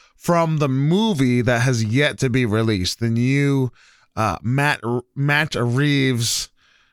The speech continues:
Terrence Winter, uh,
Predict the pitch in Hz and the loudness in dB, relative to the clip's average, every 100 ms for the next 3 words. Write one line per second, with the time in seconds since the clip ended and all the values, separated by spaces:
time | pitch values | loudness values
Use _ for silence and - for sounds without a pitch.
0 | _ - - 151 143 135 135 - 127 135 | _ -6 0 0 2 0 0 0 0 0
1 | 139 - 127 110 107 - _ _ _ _ | 0 0 0 0 -2 -6 _ _ _ _
2 | _ _ _ _ - 117 110 104 101 101 | _ _ _ _ -4 0 0 0 0 0
3 | 101 98 95 | 0 0 -2